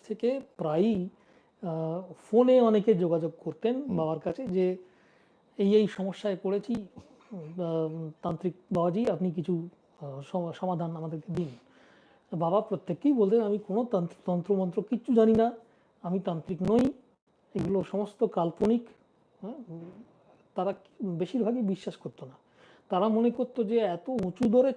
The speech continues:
Speaker 1: তান্ত্রিক যে উনি বারবার ডিনাই করেন। যারা নিচু শ্রেণীর তান্ত্রিক তারা খুব বড়াই করে,
Speaker 2: হুম।
Speaker 1: হ্যাঁ, নিজেরটা তাদেরকে, তাদের জাহির করার দরকার আছে। আর যিনি একেবারে, আহ, পৌঁছে গেছেন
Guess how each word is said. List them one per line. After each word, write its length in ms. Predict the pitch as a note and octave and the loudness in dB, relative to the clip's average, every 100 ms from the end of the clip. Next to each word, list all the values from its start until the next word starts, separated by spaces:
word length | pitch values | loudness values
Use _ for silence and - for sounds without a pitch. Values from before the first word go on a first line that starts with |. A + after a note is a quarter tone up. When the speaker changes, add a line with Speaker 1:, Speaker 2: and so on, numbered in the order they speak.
| - | -4
Speaker 1:
তান্ত্রিক 420 | E3+ D3+ F3+ C#4 | -6 -6 -6 -4
যে 200 | G3+ F3+ | 0 2
উনি 300 | F#3 F3+ G#3+ | 2 0 -2
বারবার 440 | A3 D#3+ D#3+ F#3+ E3+ | -2 -4 -4 -4 0
ডিনাই 280 | A3 B3+ F#3 | 4 4 2
করেন। 220 | D3+ - _ _ _ _ _ - | -4 -14 _ _ _ _ _ -8
যারা 380 | D#3 F#3 A#3 A3+ F#3 G#3 | -2 2 2 2 -4 -6
নিচু 480 | F#3 A3 B3 D4 C#4+ E4 - | -2 0 6 6 6 2 -2
শ্রেণীর 280 | A#3+ A3+ G3 | 2 2 2
তান্ত্রিক 340 | - F3+ G3 G#3+ - | -2 -2 -2 -4 0
তারা 220 | G3 G3+ | 4 4
খুব 180 | A3+ E3+ | 2 2
বড়াই 260 | F3+ A3 G3 | 4 4 4
করে, 220 | D3 F3 D#4 | -2 -6 -6
Speaker 2:
হুম। 120 | G2 D#2+ - _ - | -8 -12 -16 _ -10
Speaker 1:
হ্যাঁ, 140 | G4+ | -6
নিজেরটা 500 | G3 F3 G3 - F#3 | -2 0 0 2 -2
তাদেরকে, 420 | F#3 F3+ F3+ F#3+ | 0 -2 0 -4
তাদের 300 | - G3 G3+ | -2 0 2
জাহির 240 | F#3 G3 A#3+ | 4 4 6
করার 280 | B3 A#3+ | 4 4
দরকার 340 | F#3 G3 C4 A#3 | 2 2 4 2
আছে। 160 | - - _ _ - - - _ - | 0 -12 _ _ -20 -20 -20 _ -12
আর 160 | F3+ D#3 | -8 -2
যিনি 340 | F#3 B3 B3+ | 0 2 2
একেবারে, 440 | A3+ G3+ G#3+ A3 G#3+ | 0 2 2 2 2
আহ, 60 | G3 F3+ F3+ F3 F3 D#3 - | -2 -2 -2 -2 -6 -2 2
পৌঁছে 260 | B3 E4 | 2 2
গেছেন 240 | C4 - | 0 -2